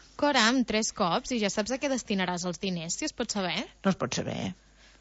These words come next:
Speaker 1: No es pot saber?
Speaker 2: A casa no es queden dins un mitjó, evidentment que no, ni al banc tampoc,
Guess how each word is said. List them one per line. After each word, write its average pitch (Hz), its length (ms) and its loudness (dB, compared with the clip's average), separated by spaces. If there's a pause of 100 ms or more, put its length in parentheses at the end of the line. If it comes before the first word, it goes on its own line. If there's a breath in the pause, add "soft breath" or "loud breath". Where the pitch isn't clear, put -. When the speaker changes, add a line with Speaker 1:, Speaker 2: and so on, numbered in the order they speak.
(120)
Speaker 1:
No 330 120 0
es 320 80 -2
pot - 200 -6
saber? 240 280 -2 (100)
Speaker 2:
A 226 120 4
casa 262 420 6 (340)
no 190 160 4
es - 140 2
queden 147 480 -2
dins 151 260 0
un 160 100 0
mitjó, 151 520 2
evidentment 143 560 0
que - 120 -2
no, 196 320 2 (220)
ni 196 160 2
al 180 120 4
banc 160 200 2
tampoc, 160 420 -4